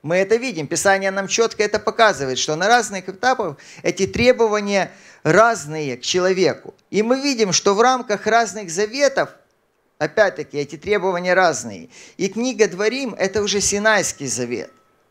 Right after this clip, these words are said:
И поэтому там Господь устанавливает такие определённые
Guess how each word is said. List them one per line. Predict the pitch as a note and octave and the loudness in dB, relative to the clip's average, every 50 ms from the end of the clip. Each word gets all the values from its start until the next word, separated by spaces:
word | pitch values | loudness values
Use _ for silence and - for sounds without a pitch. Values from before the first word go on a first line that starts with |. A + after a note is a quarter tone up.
| _ _ _ _ _ _ _ _ _ _ _ _ _ _ _ _ _ _ - | _ _ _ _ _ _ _ _ _ _ _ _ _ _ _ _ _ _ -2
И | F3+ F3 | 0 2
поэтому | F3+ G3 F#3 F#3+ F3+ F3 - E3+ D#3+ E3+ E3 | 4 6 6 6 4 2 0 -4 -4 -4 -4
там | D3+ - G#3 A#3 C4 C4+ A#3+ A#3+ A#3 - _ _ _ _ _ - | 0 2 4 4 4 2 0 -4 -14 -18 _ _ _ _ _ -4
Господь | B2 D#3 D3 - - - A3 A3 - - | 0 0 0 0 0 2 2 2 2 2
устанавливает | E3 - - - F3 F3 F3 F3 E3+ D#3+ D#3 D#3 D#3 D3 C#3+ C#3+ C#3 C3+ C3 C3+ - _ _ _ _ _ | -4 -4 0 2 2 4 4 4 4 4 2 2 0 0 0 0 0 -2 -2 -6 -12 _ _ _ _ _
такие | - E3 D3+ - F3+ G3 G3 F3+ E3+ D#3+ | -4 -4 -4 -4 -2 2 2 4 4 4
определённые | D#3 D#3+ E3 D3+ C#3 D#3+ D#3+ D#3+ D#3+ D#3+ D#3 D#3 D#3 D3+ D3 C#3+ C3+ C3+ | 2 0 -4 -4 -2 0 2 2 2 2 2 2 0 2 2 2 0 -2